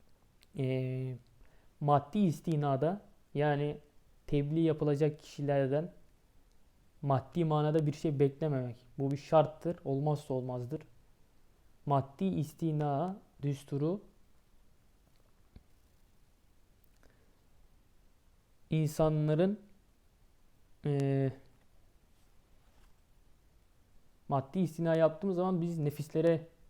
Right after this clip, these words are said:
kalplere tesir ediyoruz. Manevi istina yaptığımızda ruhlara. Manevi istina nedir? Bir beklenti beklememek, övgü, alkış, şakşak beklememek.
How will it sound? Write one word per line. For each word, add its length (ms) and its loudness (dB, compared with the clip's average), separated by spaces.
kalplere 520 0
tesir 340 0
ediyoruz. 500 -8
Manevi 400 0
istina 420 -2
yaptığımızda 720 -2
ruhlara. 560 2
Manevi 340 2
istina 380 -2
nedir? 300 0
Bir 200 -2
beklenti 560 0
beklememek, 640 -2
övgü, 460 2
alkış, 440 0
şakşak 560 -4
beklememek. 640 -2